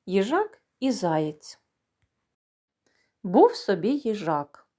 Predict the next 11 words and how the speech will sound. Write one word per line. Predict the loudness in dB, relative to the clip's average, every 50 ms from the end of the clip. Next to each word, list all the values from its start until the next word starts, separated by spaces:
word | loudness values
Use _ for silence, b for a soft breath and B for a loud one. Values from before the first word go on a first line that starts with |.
| _ _ _ _ _ _ _ _ _ _ _ _ _ _
Якось | -2 2 2 2 2 2 0 -2 -2 -2
вийшов | -2 2 2 2 2 2 0 -4 -2
він | 0 0 0 2 4
раненько | 4 4 4 2 0 0 -2 -2 -4 -4 -6 -8
зі | -4 -4 -6
своєї | -6 -4 -4 -2 0 0 0 0 0
домівки | -2 -2 0 2 2 2 0 0 -4 -8 _ _ -14 -14 -14 -14 _ _ _ _ _ _ _
подивитися | 0 2 4 4 4 4 4 0 -2 -4 -6 -2 0 0
на | 2 2 2
білий | 0 0 -2 -2 -2 -4 -6
світ. | -6 -12 -16 -12 -8 -6 -6 -6 -8 _ _